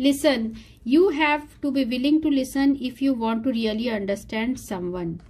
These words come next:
ठीक है, क्योंकि यहाँ पर हमें हाई Priestess का भी कार्ड आया था। ये बता रहा है कि आपके person, अ, इंट्यूटिवली या फिर, अ,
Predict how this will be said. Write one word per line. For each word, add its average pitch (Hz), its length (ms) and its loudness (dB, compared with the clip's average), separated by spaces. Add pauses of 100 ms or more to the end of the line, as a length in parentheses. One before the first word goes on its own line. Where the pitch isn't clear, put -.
(960)
ठीक 311 120 2
है, 285 80 6
क्योंकि 311 260 4
यहाँ 277 240 4
पर 311 100 4
हमें 302 140 4
हाई 247 200 -4
Priestess 285 460 -4
का 285 140 -4
भी 285 100 0
कार्ड 254 260 -4
आया 247 140 -6
था। 247 120 -6
ये 269 160 2
बता 269 280 -2
रहा 262 80 0
है 269 60 2
कि 277 120 0
आपके 269 200 -2
person, 294 540 0 (1120)
अ, 247 260 -2
इंट्यूटिवली 320 960 4 (520)
या 254 220 0
फिर, 285 420 -4 (300)
अ, 214 440 0